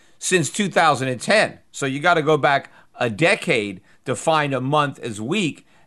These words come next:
as the month that we just experienced. And of course, remember, before this month began, there was a lot of bullishness on the U S dollar. And as is normally the case,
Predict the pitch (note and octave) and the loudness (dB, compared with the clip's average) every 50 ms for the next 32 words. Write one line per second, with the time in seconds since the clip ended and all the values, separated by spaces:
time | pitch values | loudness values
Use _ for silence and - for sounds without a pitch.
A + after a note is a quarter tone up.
0 | _ - - C3+ C3+ A2 G#2+ D3 C3+ C#3 D3+ D3 C3+ - - C#3 B2 C3+ C#3+ C3+ | _ -2 0 0 0 0 -2 -2 2 2 2 2 0 0 -2 -2 -2 -2 -4 -4
1 | A2 A#2 C#3 C3+ B2 - - A#2 - - - F#3 A3 A3+ G3+ C#3+ B2+ A#2 C#3+ D#3+ | -2 -2 -4 -4 -4 -6 -10 -12 -12 -6 0 2 4 4 4 2 0 -4 -4 -6
2 | D#3+ C#3+ - G#3 G#3 F3+ - F#3+ F#3+ A3 C4 D#4 C#4 G3+ E3+ E3 E3 E3 - _ | -6 -4 -2 -2 -2 -2 -2 -4 -2 0 0 2 2 2 2 2 0 0 -4 _
3 | _ _ _ _ D#3+ E3+ E3 E3+ A3+ B3+ D#4 E4 C4 G#3 F3+ D#3+ E3 G3 G3 F#3 | _ _ _ _ -4 -4 -4 -4 -2 -2 -2 0 0 -2 -2 -2 0 0 0 0
4 | - - D#3+ C#3 B2 E3+ F#3+ A3+ A#3+ A3 F3 D#3 D3+ D3 C#3+ - _ _ _ - | -2 -4 -6 -4 0 2 2 4 4 6 4 4 2 0 -4 -10 _ _ _ -20
5 | - _ - - C#4 E4 F#4 A3+ A3 A3 G#3 G3+ G#3 F3 D3+ C3 C3 G#3 A#3+ C4+ | -20 _ -8 -6 -4 -2 0 2 4 4 6 6 6 4 4 4 6 6 6 6
6 | C#4 C4 - - E3+ B2+ G2+ F2+ - - - - _ _ _ _ _ _ _ - | 6 2 0 0 -2 -2 -2 -2 -6 -10 -14 -16 _ _ _ _ _ _ _ 0
7 | C#3 C#3+ C#3+ C#3+ D3 C#3+ D3 C#3 C3+ B2+ A2+ G2 G2+ C3+ B2 A#2 G2+ F2+ E2+ - | 0 0 2 0 -2 -2 0 0 0 0 -2 0 2 4 4 4 4 2 -2 -8
8 | _ _ _ _ - - D#3 E3 D#3+ B2 D3 D3+ D3 C3 B2 - D3 D#3 C#3 A2+ | _ _ _ _ -4 -2 -2 0 0 0 0 0 0 -2 -6 -6 -4 -4 -4 -2
9 | B2 D#3+ E3+ F3+ F3 E3+ D3+ C#3+ C3+ C3+ - - G3+ A3+ G#3+ E3+ D#3+ C#3+ - - | 0 0 2 2 2 0 0 -2 -2 -4 -2 0 2 2 2 2 0 -2 -4 -10